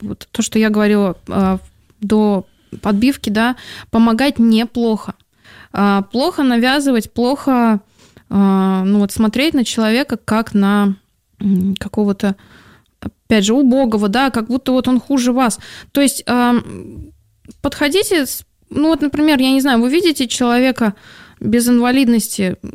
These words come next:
ну вот просто он стоит там, не знаю, просто стоит. Вы к нему подойдёте, попроси-, спросите, может, плохо ему или там что. А, вы не будете на него смотреть, как будто он там бедный, несчастный. Вы просто спросите, да, ну, потому что человек, мало ли что с ним происходит.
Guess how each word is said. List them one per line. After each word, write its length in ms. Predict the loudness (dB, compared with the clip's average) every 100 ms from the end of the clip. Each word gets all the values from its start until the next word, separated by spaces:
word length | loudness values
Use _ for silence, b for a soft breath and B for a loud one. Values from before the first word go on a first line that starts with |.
| -18 _
ну 380 | -18 -14 -4 -2
вот 140 | -2
просто 340 | -2 -2 0 0
он 100 | 0
стоит 380 | 0 -2 0
там, 200 | 0 2
не 100 | 2
знаю, 260 | 2 0 -2 B B B B -4
просто 260 | -2 0
стоит. 540 | -2 2 4 2 -2 _ b b
Вы 140 | -4 -2
к 60 |
нему 180 | 0 0
подойдёте, 720 | 0 0 0 0 0 0 0
попроси-, 500 | -2 -4 -2 -2 -4
спросите, 440 | -6 -2 -2 0 2
может, 200 | 0 0
плохо 300 | -2 0 2
ему 160 | 2
или 160 | 2 0
там 220 | 0 0
что. 320 | -2 -4 -6 B B B B B -4
А, 320 | 0 0 -2
вы 340 | -8 -4 0
не 100 | 2
будете 360 | 2 0 0 2
на 80 | 2
него 200 | 2 0
смотреть, 360 | 0 0 0 -2
как 100 | -2
будто 160 | 0
он 60 | 2
там 140 | 2
бедный, 260 | 2 2 4
несчастный. 520 | 2 2 0 -2 0
Вы 80 | -2
просто 300 | -2 -2 -2
спросите, 540 | -4 -4 -2 -4 -6
да, 260 | -2 -2 0
ну, 100 | -2
потому 280 | -2 0 0
что 140 | 0 -2
человек, 240 | -2 0
мало 200 | 0 2
ли 100 | 0
что 160 | -2 -2
с 60 |
ним 140 | 0 0
происходит. 480 | -2 -4 -4 -4